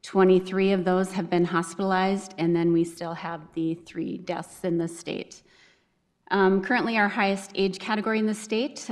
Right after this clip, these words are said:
of infection rate is the thirty to thirty-nine-year-olds, and then with the second category being the twenty to twenty-nine-year-olds. And of course, these younger populations sometimes have those milder symptoms as well, too, so we wanna,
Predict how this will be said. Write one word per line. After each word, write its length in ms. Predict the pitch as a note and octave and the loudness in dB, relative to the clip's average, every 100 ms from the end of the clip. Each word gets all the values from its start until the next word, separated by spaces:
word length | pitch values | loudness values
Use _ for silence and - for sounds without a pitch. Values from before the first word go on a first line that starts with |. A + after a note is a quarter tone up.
| - | 0
of 300 | F3+ F3 E3 | 0 0 -2
infection 540 | F#3 F#3 G3 - G#3 | -2 0 -4 -2 0
rate 380 | G3+ G#3+ G#3+ - | 0 -2 -4 -6
is 520 | F3+ F3 E3+ E3 - - | -4 -2 -4 -6 -12 -8
the 160 | F#3+ F3 | -2 -2
thirty 380 | F3 F3+ F3 F3 | 0 -2 0 -2
to 100 | F3+ | -4
thirty-nine-year-olds, 1040 | F#3 F3+ F3 F3 F3 G3 G3+ G3+ G#3+ G#3+ | -2 -2 0 2 2 2 0 -2 -4 -2
and 100 | F3 | 0
then 160 | E3+ E3 | 2 0
with 160 | E3+ | -2
the 100 | F3 | -6
second 500 | - F3+ F3+ F3 - | -8 -8 -4 -4 -4
category 460 | - F3 F3 E3+ F3 | -4 -4 -2 -2 -2
being 380 | E3+ E3+ E3+ E3 | 0 2 0 0
the 280 | E3 E3 E3 | -2 -2 -6
twenty 320 | - F3+ F#3 | -4 -2 -2
to 80 | F#3+ | -4
twenty-nine-year-olds. 1000 | F#3+ G#3+ G#3 G3+ G3+ G#3 G#3+ A3 A#3 - - - - _ _ - | -6 -4 -2 -2 -2 -2 -2 -4 -6 -12 -20 -20 -20 _ _ -4
And 80 | E3+ | -4
of 60 | |
course, 240 | - F3+ F3 | -2 -2 -2
these 300 | F#3 F3 F3+ | -2 0 2
younger 340 | F#3 F#3 F#3 | 2 2 -2
populations 720 | F#3 F3+ F3+ F3+ F#3 - F3+ | -4 -4 -2 -2 -2 -2 -4
sometimes 440 | F#3+ F3+ F#3 F3+ F3 | 0 -2 0 -2 -2
have 200 | F3+ E3 | -6 -4
those 180 | E3+ | -6
milder 440 | F#3 F3 F3 E3+ F3 | -2 -2 -2 -2 -6
symptoms 560 | - F#3+ F3+ F#3 F3 | -4 -4 0 -2 -2
as 160 | F3 E3 | -4 -2
well, 260 | F3 F3 F#3 | 0 0 -2
too, 240 | F#3+ F#3+ | -2 -4
so 240 | F#3+ F#3 | -4 -4
we 140 | E3 D#3+ | -4 -2
wanna, 360 | E3 E3 F3+ | -4 -4 -4